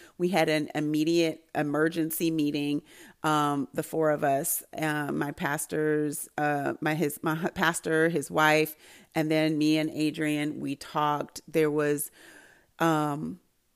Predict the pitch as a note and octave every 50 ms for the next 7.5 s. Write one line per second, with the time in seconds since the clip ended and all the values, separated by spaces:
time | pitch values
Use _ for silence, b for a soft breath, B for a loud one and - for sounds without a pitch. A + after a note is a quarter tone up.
0 | _ _ - G3+ F#3+ F3 E3 D#3+ - - - - - - F3+ F3 F3 E3+ E3+ -
1 | - F3 E3+ D#3+ D#3 D3+ D3+ D#3+ D#3 D3+ D3 D3 D3 D3 D3+ - - - - -
2 | - _ _ _ _ _ _ _ _ _ _ _ _ _ _ _ - - F#3+ F3
3 | F3 E3+ E3+ - F#3+ F#3+ E3+ E3 E3 F3 E3+ G3 - - - A3 A3 A3+ A3+ A#3
4 | A#3 A3+ G3+ - E3 E3 E3 E3+ E3 E3 E3 E3 E3 E3 E3 E3+ - - _ _
5 | - - - - - - - - - - F#3+ E3+ D#3+ D#3+ D3+ - D#3 - - -
6 | - - - F#3 - _ _ _ _ b b b b b b b b b _ _
7 | - E3+ E3 E3+ E3+ E3 E3 E3 D#3+ D#3